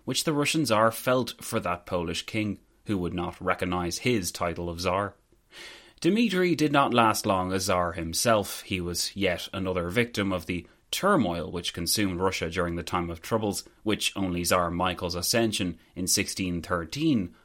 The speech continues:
brought to an end. The great hostility which Filaret and consequently Tsar Michael felt towards the Polish king was certainly exacerbated,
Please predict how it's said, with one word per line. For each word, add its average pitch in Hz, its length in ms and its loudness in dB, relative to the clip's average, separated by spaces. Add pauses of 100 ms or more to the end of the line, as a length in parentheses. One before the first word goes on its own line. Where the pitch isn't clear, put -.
(140)
brought 87 280 -2
to 85 180 -6
an 85 80 -6
end. 101 320 -2 (1500)
The 139 100 -4
great 214 220 2
hostility 110 720 4
which 87 320 -2
Filaret 120 680 4
and 87 220 -4
consequently 95 680 -2
Tsar 87 340 2
Michael 92 500 0
felt 92 400 0
towards 87 340 -2
the 90 80 -8
Polish 87 380 -2
king 104 320 0 (220)
was 143 180 0
certainly 196 440 0
exacerbated, 95 1000 0